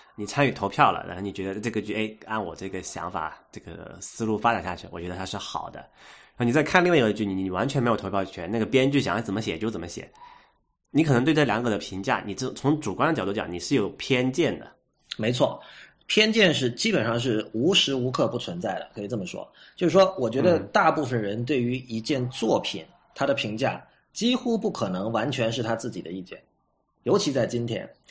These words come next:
Speaker 2: 那么这就，就涉及到新媒体另外一个，一个，一个问题吧，就是说，比如说以前纸书时代哈，包括现在，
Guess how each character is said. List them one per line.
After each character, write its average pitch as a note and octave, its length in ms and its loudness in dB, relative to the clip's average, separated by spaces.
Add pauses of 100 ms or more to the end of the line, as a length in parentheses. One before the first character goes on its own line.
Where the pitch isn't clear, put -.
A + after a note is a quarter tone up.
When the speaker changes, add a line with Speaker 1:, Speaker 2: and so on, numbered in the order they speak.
(180)
Speaker 2:
那 F#3+ 120 -2
么 G3 60 0
这 A3 140 2
就， C#3+ 160 0
就 E3+ 180 0
涉 F#3 200 2
及 B2 140 0
到 C#3+ 160 2
新 F#3 200 -2
媒 E3 140 2
体 - 120 -4
另 C3+ 140 -4
外 D3 160 0
一 G2+ 60 -2
个， F#2 400 -4 (840)
一 B2 80 -6
个， C3 100 -2
一 C3 80 0
个 D#3 60 4
问 E3+ 180 4
题 - 140 -4
吧， G2+ 200 -8
就 E3 80 0
是 D3+ 60 2
说， F3 180 2 (300)
比 B2 80 0
如 B2+ 60 4
说 F#3 120 6
以 A#2 120 -4
前 B2+ 260 -4
纸 G2+ 240 -4
书 E3 180 -2
时 A2 200 -2
代 G2 180 -4
哈， - 220 -10
包 D3 100 2
括 D#3 100 2
现 B2+ 240 0
在， A#2 240 -2